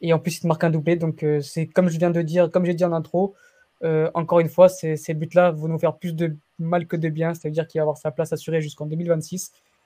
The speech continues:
Il va être titulaire à chaque fois. Et, et malheureusement, c'est, tant que ce mec-là sera titulaire, on ne pourra pas avoir un Portugal dominant dans le jeu,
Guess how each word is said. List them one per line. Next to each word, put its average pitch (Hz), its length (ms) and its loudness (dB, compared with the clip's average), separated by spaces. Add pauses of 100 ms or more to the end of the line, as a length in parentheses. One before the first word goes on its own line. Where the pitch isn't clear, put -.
(200)
Il 170 100 -2
va 160 80 4
être 165 80 0
titulaire - 280 2
à 165 60 2
chaque 170 180 0
fois. 165 340 2
Et, 147 520 -4
et 156 40 -4
malheureusement, 151 520 -2
c'est, 147 320 -10
tant 180 120 -2
que 165 80 -10
ce - 80 -12
mec-là 175 220 2
sera 175 160 -2
titulaire, 185 380 0 (400)
on 180 60 -6
ne 156 40 -2
pourra 160 300 0
pas 185 120 6
avoir 165 380 0
un 160 80 0
Portugal 165 460 -2
dominant 170 320 0
dans 160 120 -2
le 156 140 0
jeu, 180 280 -2